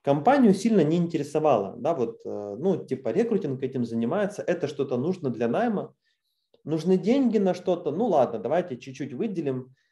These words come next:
пусть, э, там это будет. И это было даже частью бюджета рекрутинга.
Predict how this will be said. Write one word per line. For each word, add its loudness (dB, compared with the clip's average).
пусть, -2
э, 2
там 0
это -2
будет. -6
И -2
это 2
было 2
даже 2
частью -2
бюджета -2
рекрутинга. -8